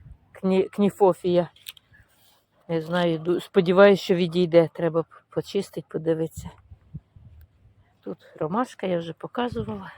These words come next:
Голуба, біла. Теж кніфофія. І це в мене тюльпанчики. Тюльпани, гіацинти. Тут навіть, е, підсніжників трошки є.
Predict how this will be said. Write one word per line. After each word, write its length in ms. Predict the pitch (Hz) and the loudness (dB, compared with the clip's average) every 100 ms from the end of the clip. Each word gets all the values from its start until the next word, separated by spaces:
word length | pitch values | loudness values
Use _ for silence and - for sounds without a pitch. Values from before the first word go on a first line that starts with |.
| - - - - - - - - - - - - | -16 -8 -4 -4 -6 -14 -16 -8 -8 -8 -14 -14
Голуба, 600 | 165 156 151 208 247 240 - _ - - - _ _ _ - - | -12 -12 -6 -2 -2 -2 -12 _ -20 -20 -20 _ _ _ -20 -16
біла. 640 | - - 175 226 220 220 - - - _ - - - - - - - _ _ _ _ | -12 -10 -6 -6 -4 -6 -8 -18 -20 _ -16 -14 -12 -10 -10 -12 -20 _ _ _ _
Теж 260 | 190 170 - | -4 -4 -8
кніфофія. 760 | - 165 233 240 240 226 233 - _ _ _ _ _ _ - - - - - - | -10 -6 -4 -4 -4 -4 -4 -8 _ _ _ _ _ _ -20 -18 -6 -6 -4 -6
І 220 | 220 233 | -4 -4
це 240 | - 214 | 0 2
в 60 | 208 | 2
мене 440 | 196 196 185 185 - - | 0 0 0 -2 -6 -8
тюльпанчики. 840 | 190 165 - 226 226 - - 202 185 _ _ _ _ _ _ - | -6 -4 -2 -2 -4 -10 -6 -4 -4 _ _ _ _ _ _ -6
Тюльпани, 480 | 190 - 294 269 | -4 2 2 2
гіацинти. 720 | 208 202 190 - 277 269 220 202 | 2 2 0 0 -2 0 -2 -2
Тут 100 | 202 - - - | -6 -8 -16 -2
навіть, 500 | 180 180 170 - - - - - _ - | 2 2 -2 -12 -20 -20 -20 -20 _ -8
е, 380 | 151 151 156 147 - | -4 -2 -4 -8 -14
підсніжників 680 | 175 - 262 269 247 - 214 | -16 -4 -4 -2 -6 -6 -6
трошки 440 | - 208 - 214 | -4 -6 -2 -2
є. 200 | 202 208 | 0 0